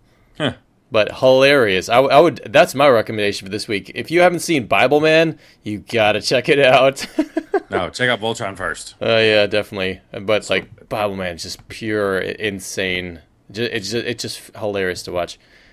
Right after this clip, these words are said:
Speaker 1: Oh, yeah, I've seen clips.
Speaker 2: Yeah. I, I had
Speaker 1: All
Speaker 2: a
Speaker 1: right.
Speaker 2: D V D way we can, anyway, anyway.
Speaker 1: I'm ready for some E three.
Speaker 2: E three.
Speaker 1: Now that I've plugged
Speaker 2: My
Speaker 1: Voltron.
Speaker 2: God. It's day two of E three right now.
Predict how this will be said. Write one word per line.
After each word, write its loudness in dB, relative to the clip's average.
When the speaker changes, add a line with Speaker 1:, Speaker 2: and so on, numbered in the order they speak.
Speaker 1:
Oh, -6
yeah, 0
I've -4
seen -10
clips. -18
Speaker 2:
Yeah. -6
I, -2
I -4
had 0
Speaker 1:
All 4
Speaker 2:
a 0
Speaker 1:
right. -2
Speaker 2:
D -6
V -8
D -6
way -4
we -12
can, -10
anyway, -14
anyway. -2
Speaker 1:
I'm -6
ready -2
for -12
some -12
E -10
three. -10
Speaker 2:
E 0
three. -4
Speaker 1:
Now -20
that -20
I've -20
plugged -10
Speaker 2:
My -4
Speaker 1:
Voltron. -8
Speaker 2:
God. -6
It's -8
day 2
two -2
of -4
E -4
three -6
right -2
now. -6